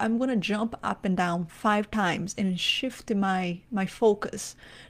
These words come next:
Then what you do is every time that you catch yourself, for example, complaining or being the victim, you actually touch the, um, what you chose, either the necklace or the bracelet.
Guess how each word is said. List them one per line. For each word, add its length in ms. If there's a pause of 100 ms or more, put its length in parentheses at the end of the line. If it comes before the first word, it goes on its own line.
Then 160
what 140
you 160
do 420
is 460 (100)
every 240
time 480
that 80
you 220
catch 320
yourself, 640 (240)
for 80
example, 600 (320)
complaining 680
or 140
being 240
the 80
victim, 560 (120)
you 320
actually 560 (220)
touch 640 (360)
the, 440 (320)
um, 280 (920)
what 220
you 120
chose, 400
either 220
the 100
necklace 540
or 60
the 300
bracelet. 640